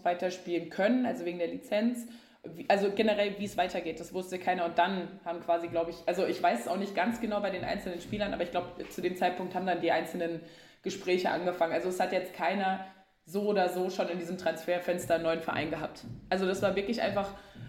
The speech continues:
ähm, viel Unsicherheit von allen Seiten und dann haben eben die Leute, vielleicht war es bei manchen auch am Anfang erstmal so ein Backup-Plan, falls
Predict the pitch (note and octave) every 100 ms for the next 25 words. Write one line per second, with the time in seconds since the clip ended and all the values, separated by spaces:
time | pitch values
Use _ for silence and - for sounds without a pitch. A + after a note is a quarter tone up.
0 | - D#3 F3+ F3+ F#3 F3+ - G#3+ G#3 -
1 | A3+ A#3 A#3+ A3+ G#3+ G#3+ - G#3 G3 G#3
2 | G3+ G3+ G3+ F3+ F3 E3 F3 F#3+ F#3 F3+
3 | F3 E3+ F3 F3+ F#3 F3 - - - E4
4 | D#4+ - A#3 - G3+ G3+ A3 A3+ G#3+ -
5 | G3+ G3 G3 G3+ G3 F3+ F#3 G3 F#3 F3+
6 | F3+ F#3 A#3 A3+ - A3+ G#3+ A3+ - -
7 | F3 A#3 C4+ - - -